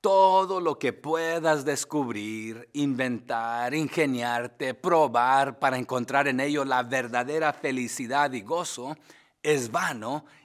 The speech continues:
y cae corto fuera de la persona de Jesucristo. Así lo comprobó Salomón,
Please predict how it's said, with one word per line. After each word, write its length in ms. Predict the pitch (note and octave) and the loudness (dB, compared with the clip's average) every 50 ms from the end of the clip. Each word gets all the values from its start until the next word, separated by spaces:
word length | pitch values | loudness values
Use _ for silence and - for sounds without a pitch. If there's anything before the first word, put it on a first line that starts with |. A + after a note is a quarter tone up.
| _ _ | _ _
y 180 | - D#3 D3+ | -8 -8 -8
cae 720 | - - _ - - F#3 F3+ F3 F3 E3+ D#3+ C#3+ A#2 _ | -8 -12 _ -8 -8 -6 -4 -2 -2 -2 -2 -4 -6 _
corto 640 | _ - F#3+ G3 F3 C3 A2+ - - B2 C3 C#3+ C#3+ - _ _ _ | _ -2 2 2 2 0 0 -6 -4 -4 -4 -4 -6 -12 _ _ _
fuera 420 | _ - A2 A#2+ B2+ C3 B2+ C3 | _ 0 2 4 4 4 2 2
de 120 | A#2 A2+ G#2+ | 0 0 -2
la 180 | G#2 G2 - | -2 -4 -6
persona 520 | - G#2+ - - - F3 E3+ E3 D#3 C3 C3 | -8 -12 -10 -8 -6 -6 -6 -4 -4 -4 -4
de 120 | C3 B2+ | -6 -6
Jesucristo. 800 | - D#3 C#3 - - C#3 - F#3 F3+ E3 - - - - F2 - _ _ - - - | -8 -8 -8 -8 -10 -8 -6 -6 -6 -6 -8 -10 -12 -16 -20 -20 _ _ -20 -20 -12
Así 400 | - - - - - - F#3+ G3+ | -6 -4 -2 -2 -2 -2 -4 -4
lo 180 | G#3 G3 F3+ - | 0 0 0 2
comprobó 540 | - F3 D3 B2 - B2+ A#2+ A#2 A#2 B2+ B2 | 2 0 0 2 2 0 0 2 2 -2 -2
Salomón, 640 | - - C#3+ D3+ D3+ D#3 D3+ F3+ F3+ C3+ A#2+ G#2+ | 0 -2 0 0 -2 -4 -4 -8 -10 -10 -12 -16